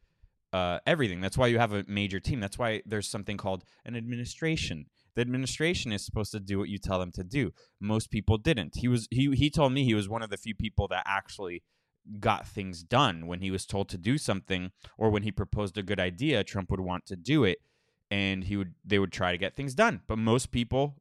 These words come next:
were stopping it. This is all stuff we kind of know. It was nice hearing it from confirmed sources, though. And th-, all that was very depressing to me.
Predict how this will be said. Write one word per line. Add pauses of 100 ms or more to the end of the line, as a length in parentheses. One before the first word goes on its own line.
(100)
were
stopping
it.
This
is
all
stuff
we
kind
of
know. (960)
It
was
nice
hearing
it
from (760)
confirmed
sources,
though. (880)
And (220)
th-,
all
that
was
very
depressing
to
me.